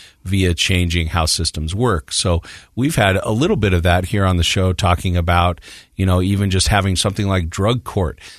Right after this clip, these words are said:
That was a tremendous change to the regular legal system where people get arrested for drug-related charges, and now they have this opportunity to kind of get into some treatment instead of just going into jail. And so, um, that's interesting because we haven't had,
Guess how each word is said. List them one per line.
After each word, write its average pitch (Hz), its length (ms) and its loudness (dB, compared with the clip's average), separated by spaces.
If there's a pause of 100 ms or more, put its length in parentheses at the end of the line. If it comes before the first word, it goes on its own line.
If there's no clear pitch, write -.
(120)
That 98 160 2
was 104 160 2
a 98 40 0
tremendous 98 600 0
change 87 480 0
to 92 100 -2
the 90 120 2
regular 87 520 0
legal 85 320 2
system 82 460 0
where 82 180 2
people 82 360 -4
get 82 220 0
arrested 80 460 -2
for 80 320 -4 (360)
drug-related 82 640 0
charges, 101 480 2
and 80 100 0
now 87 200 2
they 85 120 2
have 82 180 2
this 82 180 -2
opportunity 80 640 -2
to 80 260 -2 (340)
kind 82 180 0
of 78 140 -2
get 82 180 2
into 85 640 0
some 80 220 -2
treatment 82 400 -2
instead 82 260 0
of 80 80 -2
just 85 200 -4
going 80 340 0
into 76 180 -2
jail. 76 460 0 (420)
And 87 260 2
so, 85 600 2 (260)
um, 82 460 0
that's 92 200 0
interesting 98 480 0
because 101 240 -2
we 98 80 2
haven't 104 220 0
had, 120 340 0